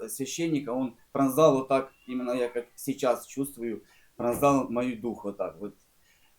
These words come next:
вот такие ощущения я никогда не забуду. Потом, э, фильмы, фильм про Христа,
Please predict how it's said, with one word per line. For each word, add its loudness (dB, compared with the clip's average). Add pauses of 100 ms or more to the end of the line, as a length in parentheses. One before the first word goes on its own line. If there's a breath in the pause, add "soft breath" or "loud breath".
вот -2
такие 2
ощущения 0
я 4
никогда 2
не -2
забуду. -8 (720 soft breath)
Потом, 6
э, 6 (220)
фильмы, 2 (220)
фильм 0
про 2
Христа, 0